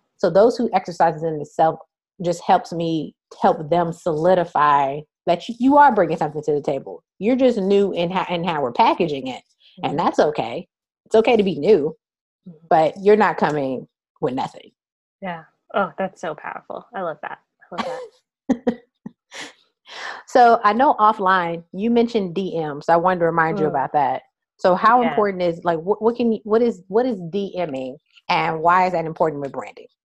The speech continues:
Speaker 2: Yeah. Well, I mean, honestly, we're here because of a D M. So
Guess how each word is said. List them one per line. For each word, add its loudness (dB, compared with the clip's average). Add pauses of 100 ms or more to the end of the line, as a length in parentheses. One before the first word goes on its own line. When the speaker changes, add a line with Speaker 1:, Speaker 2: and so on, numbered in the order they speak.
(220)
Speaker 2:
Yeah. -2 (120)
Well, 6
I 4
mean, 2 (180)
honestly, 0
we're 2
here 0
because -4
of -8
a -4
D -4
M. -8
So 0